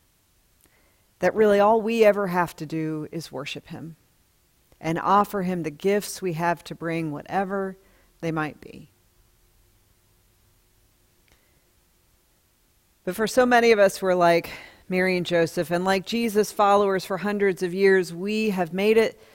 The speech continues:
to Bethlehem in the dark, in the quiet or maybe not so silent night. And we know that Mary and Joseph, they didn't hear angels that night,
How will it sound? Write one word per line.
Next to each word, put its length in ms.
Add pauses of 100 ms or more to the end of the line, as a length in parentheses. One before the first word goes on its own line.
(160)
to 100
Bethlehem 680
in 220
the 80
dark, 480 (1000)
in 160
the 80
quiet 400
or 80
maybe 280
not 300
so 140
silent 420
night. 320 (960)
And 100
we 100
know 160
that 120
Mary 220
and 80
Joseph, 420
they 160
didn't 380
hear 200
angels 400
that 280
night, 360